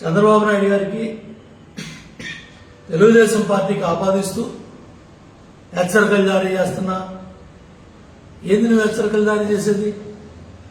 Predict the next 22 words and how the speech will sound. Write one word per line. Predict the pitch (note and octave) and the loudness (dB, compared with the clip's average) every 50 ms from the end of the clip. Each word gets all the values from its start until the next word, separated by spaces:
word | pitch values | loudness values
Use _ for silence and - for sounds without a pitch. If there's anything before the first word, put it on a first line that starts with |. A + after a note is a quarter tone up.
| - - | -20 -14
ఇవాళ | - E3 F3 F#3+ | -6 -2 -2 -2
ప్రజలు | - - F3+ E3 F3 A3+ A#3 | 0 0 -2 0 2 2 2
మీకు | A#3 A#3 A#3 G3+ | 2 2 0 -2
బుద్ధి | F#3+ G3+ F#3+ - G#3 | -2 -2 -2 -2 -2
చెప్పారు. | G3+ A3+ G#3+ A3 A3+ G#3+ G#3 G#3+ G#3 G#3+ - - - - - - - - - - - - - - - - - - - - - - - - - | 0 0 0 0 0 -2 0 -2 -2 -4 -6 -10 -14 -16 -18 -20 -20 -20 -20 -20 -20 -20 -20 -20 -20 -20 -20 -20 -20 -20 -20 -20 -20 -16 -8
మొన్నటిదాకా | E3 F3 F#3+ G3+ G#3+ G#3 G#3 G#3+ G3+ G3 | -4 0 0 2 2 4 4 2 2 2
ఈవీఎంల | G3+ G3+ G#3 G#3+ G#3+ G#3 G3+ G#3+ G#3 | 0 0 0 2 2 2 2 2 0
మీద | G#3 G#3 G#3 G3+ | 0 0 0 0
పడ్డావు, | G3 G3+ G3 - G#3 G#3 G3+ - - - - - - - - - - - - - - - - - - - - - | 0 0 -2 -2 -2 -4 -6 -6 -8 -12 -16 -18 -20 -20 -20 -20 -20 -20 -20 -20 -20 -20 -20 -20 -20 -20 -16 -12
ఇప్పుడు | F3 F#3 E3+ G#3+ G#3+ G#3 | -10 -4 0 0 2 4
మళ్ళీ | G#3+ G#3 G#3 G#3 G#3 G3+ | 4 4 4 4 4 4
హెచ్చరికలు | F#3+ F#3 F#3 G#3 G#3+ G#3 G3+ G3 G#3 G3 | 4 2 0 0 0 -2 0 0 0 0
అంటున్నావు, | G3+ G3+ F#3+ F3+ F#3+ G3+ G#3 G#3 G#3 G#3 - - - - - - - - - - - - - - - - - _ - - - | 0 0 -2 -2 -2 -2 -2 -2 -2 -4 -6 -12 -14 -16 -18 -20 -20 -20 -20 -20 -20 -20 -20 -20 -20 -20 -20 _ -18 -10 -2
ఏదో | F3+ F#3+ G#3+ G#3+ G#3+ | 0 2 4 4 4
జరిగిపోతుంది | G#3+ G3+ G3 G3+ G3+ G3 G#3 G#3+ G#3 G3+ G3+ G#3 | 4 2 2 2 0 0 0 0 0 0 -2 -2
అంటున్నావు, | G3+ G3 F#3+ G3+ G#3 G#3 G#3 - - - - - - - - - - - - D#3+ | 0 0 0 0 0 -2 -2 -4 -8 -12 -14 -16 -18 -20 -20 -20 -20 -20 -18 -8
మళ్ళీ | D3+ D#3+ F3+ G3+ A3+ | -4 0 2 4 6
వస్తానని | A3 A3 G#3+ A3 - - A3+ G#3+ G#3+ G#3 | 6 6 4 2 0 -2 -2 -2 -2 0
చెబుతున్నావు. | - G#3+ G3+ G3 G3+ G#3 G3 G3+ G3+ | 0 0 0 0 0 0 -2 -2 -2
ఏంది | E3+ E3 G3 G#3+ A3+ | -2 -2 -2 -2 0
నువ్వు | A3 G#3+ G#3+ | 2 2 2
వచ్చేది? | G#3 G#3 - A#3 - A3 A3+ A3 | 2 0 -2 -6 -6 -6 -6 -6